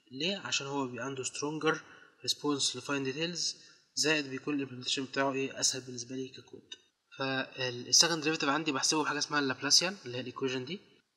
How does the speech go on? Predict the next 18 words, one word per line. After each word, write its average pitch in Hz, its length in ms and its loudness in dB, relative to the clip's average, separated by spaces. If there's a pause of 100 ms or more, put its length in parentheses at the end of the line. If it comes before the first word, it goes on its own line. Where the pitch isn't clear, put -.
(160)
في - 80 -12
الاكس 143 340 2
دايركشن 135 360 4 (280)
بيكون 123 380 -4
عبارة 127 280 -2
عن 120 200 -8 (360)
اف - 180 -12
اكس - 220 0
بلس 131 180 -4
وان 147 200 0 (640)
واي 147 420 2
و 123 80 -4
اف 135 220 -6
اكس 131 180 -2
ماينس 127 280 -4
وان 131 140 0
واي 156 320 -2 (480)
و 123 80 -4